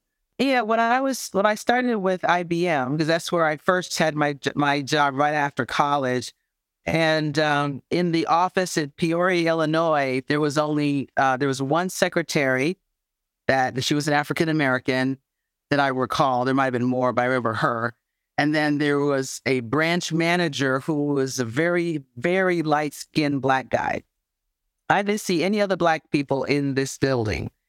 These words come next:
except those two. And so when I look at stem, and that's sort of where I call myself as the stem person, science, technology, engineering, and math, I, I,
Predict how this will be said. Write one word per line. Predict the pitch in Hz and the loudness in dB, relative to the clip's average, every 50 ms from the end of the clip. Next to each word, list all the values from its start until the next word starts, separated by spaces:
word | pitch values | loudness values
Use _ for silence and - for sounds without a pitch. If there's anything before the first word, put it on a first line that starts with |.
| _ _ _ _ - | _ _ _ _ -2
except | 139 143 - - - 139 113 107 113 | -2 -2 -2 0 0 -2 0 0 -2
those | 139 139 135 139 - - - | -2 0 0 -2 -2 -2 -2
two. | - - 127 117 87 73 - - _ _ _ _ _ _ _ _ - | 0 0 0 0 -2 -6 -10 -16 _ _ _ _ _ _ _ _ -2
And | 156 160 156 - | -2 -2 -2 -2
so | - - 185 170 160 160 | -2 0 2 2 2 0
when | 156 156 165 160 | 0 0 0 0
I | 160 | 0
look | 165 185 214 214 - | 0 -2 -2 0 -2
at | 185 151 - | -2 -2 -4
stem, | - - - - - - 190 185 160 147 143 | -10 -12 -10 -6 -2 0 0 0 0 0 0
and | 147 156 | 0 0
that's | 160 156 - | 0 -2 -2
sort | - 165 156 147 | -4 -2 0 0
of | 147 143 | 0 0
where | 147 147 147 147 143 | 0 0 0 2 0
I | 139 139 135 - _ | 0 -2 -4 -8 _
call | - - 180 175 170 | -4 -2 0 0 0
myself | 160 151 139 143 - - 139 139 135 | 0 0 0 -2 0 -2 0 0 0
as | 139 135 - | -2 -2 -2
the | - 123 | -2 -2
stem | - - - 175 160 160 156 | -2 0 0 0 0 0 -2
person, | - - 135 127 135 - - 139 131 | 0 0 0 0 0 -2 -4 -4 -4
science, | - - 156 143 143 147 147 147 - - | -2 0 0 0 0 0 -2 -4 -4 -2
technology, | - 147 - - 139 139 143 143 131 143 135 107 107 | -2 -2 0 2 2 2 2 0 -2 -2 -2 -2 -2
engineering, | 127 135 123 123 131 135 131 127 123 | -2 -2 0 0 0 0 2 2 0
and | 120 123 | 0 0
math, | 151 185 214 208 175 156 156 - _ _ _ _ _ _ _ _ _ _ - | 2 2 2 2 2 0 -2 -6 _ _ _ _ _ _ _ _ _ _ 0
I, | - 160 165 160 - - | 0 0 0 -2 -2 2
I, | - 160 160 | 2 2 2